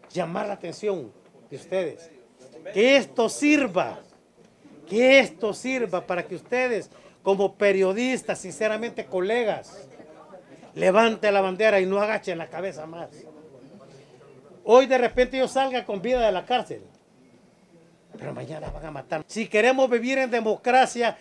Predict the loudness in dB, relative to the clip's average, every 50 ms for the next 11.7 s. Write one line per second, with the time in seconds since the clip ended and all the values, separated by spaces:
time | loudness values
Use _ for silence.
0 | -12 _ _ -2 0 2 4 4 4 4 4 2 2 2 2 2 2 0 -4 -8
1 | -8 -6 -6 -8 -4 0 2 2 2 2 0 -4 _ _ _ _ _ -4 0 2
2 | 2 2 2 2 0 2 2 0 0 0 0 0 -2 -4 -2 0 0 0 2 2
3 | 0 0 -2 -4 -6 -6 -6 -6 -6 -4 -2 0 2 2 2 2 0 -4 -6 -6
4 | -6 -4 -4 -6 -8 -8 -10 -8 -2 0 0 2 2 2 0 0 -2 -4 -2 -2
5 | -4 -4 -4 -6 -6 -4 -6 -6 -6 -6 -6 -6 -6 -6 -6 -6 -6 -6 -8 -10
6 | -12 -16 -20 -20 -20 -20 -20 -20 -20 -20 -20 -20 _ _ _ _ -2 2 4 6
7 | 6 6 4 4 4 2 2 2 2 0 0 0 -2 -2 -4 -4 -2 -2 -2 -2
8 | -4 -6 -6 -8 -12 -20 -4 0 2 4 4 4 4 2 2 2 4 6 6 6
9 | 6 4 0 -2 0 2 2 2 2 0 0 0 0 2 4 4 4 4 2 0
10 | -4 -4 -4 -4 -2 -2 -4 -6 -8 -12 -18 -4 0 0 0 2 2 2 2 2
11 | 2 0 0 2 4 4 4 6 4 2 0 0 0 0